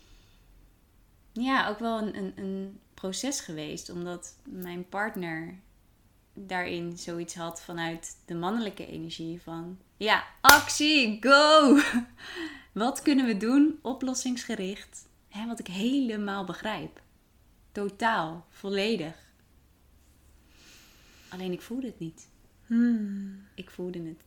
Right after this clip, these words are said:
Speaker 1: niet. Totdat ik op een gegeven moment, ehm, ja, dat was alweer een tijd later.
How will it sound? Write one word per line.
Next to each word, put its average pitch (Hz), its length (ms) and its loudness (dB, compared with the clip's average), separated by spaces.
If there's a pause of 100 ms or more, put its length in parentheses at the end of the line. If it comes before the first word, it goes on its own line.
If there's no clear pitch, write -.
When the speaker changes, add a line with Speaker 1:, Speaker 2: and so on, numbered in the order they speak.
(120)
Speaker 1:
niet. 160 400 -14 (2750)
Totdat 214 300 -4
ik 214 120 -10
op 190 100 -6
een 185 60 -10
gegeven 202 540 -6
moment, 214 600 -6 (360)
ehm, 90 1000 -16 (1040)
ja, 220 200 -10
dat 170 140 -10
was 180 160 -14
alweer 170 260 -12
een 160 120 -10
tijd - 260 -14
later. 220 500 -12